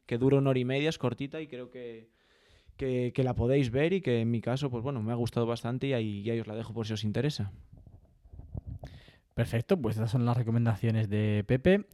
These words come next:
Speaker 2: y, y de Selas. Iba a decir, dejo las cuentas de Instagram, ¿no? En la descripción para que sigáis también a ambos, aunque en el, el caso de Selas, cuando entréis y veáis que tiene cara de niño,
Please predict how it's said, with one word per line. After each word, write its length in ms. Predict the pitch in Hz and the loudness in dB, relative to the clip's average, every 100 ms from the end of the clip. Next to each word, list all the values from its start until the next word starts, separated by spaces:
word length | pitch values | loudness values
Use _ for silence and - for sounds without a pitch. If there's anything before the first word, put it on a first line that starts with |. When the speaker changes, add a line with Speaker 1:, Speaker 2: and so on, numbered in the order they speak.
| - | -4
Speaker 2:
y, 640 | 123 113 110 110 110 110 - | 0 2 2 2 0 -2 -2
y 120 | 117 | 0
de 120 | 104 | 0
Selas. 540 | 101 156 120 - - _ - - - - | 2 4 2 -2 -10 _ -20 -20 -8 6
Iba 180 | 180 | 12
a 60 | 208 | 12
decir, 340 | 147 - 196 | 12 10 10
dejo 480 | 147 170 208 196 165 | 12 10 12 12 12
las 300 | 147 131 - | 12 8 4
cuentas 340 | - 170 196 147 | 4 6 8 8
de 60 | |
Instagram, 480 | 151 135 131 165 156 | 8 8 8 8 8
¿no? 180 | 151 330 - | 6 4 0
En 240 | 147 135 131 | 4 6 8
la 100 | 123 | 8
descripción 540 | 123 120 131 135 156 | 6 6 6 8 10
para 160 | 196 160 | 10 10
que 100 | 143 | 8
sigáis 340 | 131 127 160 | 8 8 8
también 460 | 170 151 143 143 139 | 8 8 8 6 4
a 180 | 123 123 | 4 6
ambos, 340 | 147 170 196 - - - - | 10 12 10 6 -18 -20 8
aunque 600 | 185 208 226 170 202 302 _ | 12 12 12 8 8 2 _
en 140 | - 160 | 6 8
el, 100 | 151 | 10
el 160 | 156 | 8
caso 240 | 165 202 208 | 10 12 12
de 120 | 185 | 12
Selas, 500 | 180 185 160 214 - | 12 12 12 10 6
cuando 260 | - 175 165 | 6 8 8
entréis 600 | 151 135 190 180 185 226 | 6 6 6 6 4 0
y 140 | - 151 | 4 6
veáis 420 | 147 156 165 165 | 8 10 8 6
que 220 | 160 156 | 6 6
tiene 220 | 165 160 | 6 4
cara 260 | 156 165 160 | 6 8 10
de 140 | 151 | 10
niño, 400 | 165 185 165 180 | 10 10 10 8